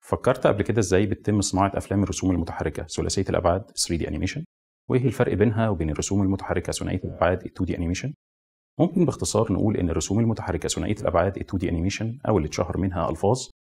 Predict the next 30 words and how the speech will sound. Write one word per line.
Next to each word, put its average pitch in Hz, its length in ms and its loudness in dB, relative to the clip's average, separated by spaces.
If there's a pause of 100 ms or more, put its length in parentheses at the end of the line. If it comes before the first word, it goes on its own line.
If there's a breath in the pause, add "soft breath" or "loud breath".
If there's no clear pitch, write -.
(300)
ممكن 143 360 4
تكون 101 280 2
بتوصفها 120 600 0
أو 92 120 2
بتوصف 98 500 -6
نوع 90 180 2
منها 110 320 2
زي 85 200 0
الأنمي 104 480 2
أو 82 80 0
الكرتون، 131 480 2 (320)
هي 135 100 4
فعلًا 120 520 0
رسوم، - 260 -2 (360)
فريمز 113 440 2 (280)
بتتحرك. - 560 0 (300)
الصور 113 360 4
المتحركة 87 640 0
دي 107 120 0
بنقول 85 260 0
عليها 85 200 2
فريمز، 101 380 -4 (320)
بتتعرض 120 420 2
بسرعة 117 280 2
معينة، 95 440 2
فده 95 220 0
بيدي 92 320 0
للمشاهد 85 600 -2
إيهام 87 280 -2
بالحركة. - 680 -4